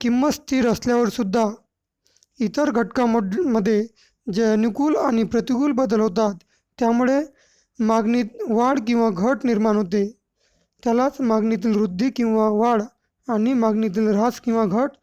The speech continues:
असे म्हटल्या जाते. आणि यावर तुम्हाला परीक्षेमध्ये प्रश्न विचारण्यात येतात की मागणीतील ऱ्हास आणि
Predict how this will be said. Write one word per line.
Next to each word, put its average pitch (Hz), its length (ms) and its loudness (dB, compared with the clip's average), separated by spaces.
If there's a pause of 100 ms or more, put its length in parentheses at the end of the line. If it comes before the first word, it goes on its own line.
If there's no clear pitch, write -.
(380)
असे 262 220 -2
म्हटल्या 233 420 0 (480)
जाते. 226 500 -2
आणि 254 280 -6
यावर 247 340 -2
तुम्हाला 247 280 -2
परीक्षेमध्ये 240 720 -4 (480)
प्रश्न 269 260 -2
विचारण्यात 233 480 0
येतात 226 240 0 (100)
की 240 280 0 (1900)
मागणीतील 226 580 0
ऱ्हास 226 440 0 (1400)
आणि 220 420 0